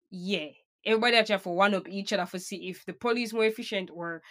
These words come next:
the army more efficient. Efficient in, I don't know, civilian op-, oppression, probably, I don't know, I don't know, I don't know. Just, just saying, just saying. I don't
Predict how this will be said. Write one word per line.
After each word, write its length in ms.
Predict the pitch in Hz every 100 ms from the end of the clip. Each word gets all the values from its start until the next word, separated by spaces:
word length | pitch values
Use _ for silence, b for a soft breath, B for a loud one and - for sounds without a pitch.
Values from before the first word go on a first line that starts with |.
| B -
the 60 |
army 280 | 160 202 196
more 140 | 185
efficient. 340 | 180 185 - - -
Efficient 440 | 214 220 262 269 226
in, 260 | 208 190 - _ 196
I 40 |
don't 180 | 220 233
know, 320 | 233 247 302 302 _ -
civilian 640 | - 220 240 226 220 214
op-, 160 | 220 -
oppression, 520 | 214 214 226 226 226 240
probably, 220 | 233 220 214
I 40 |
don't 120 | 214
know, 100 | 180
I 140 | 175 214
don't 140 | 202
know, 60 | 220 277
I 20 |
don't 100 | 311
know. 60 | 285 _ -
Just, 200 | 285 -
just 180 | 294 -
saying, 140 | 226
just 120 | 247
saying. 140 | 247 185 _ _ 254
I 40 |
don't 240 | 330 254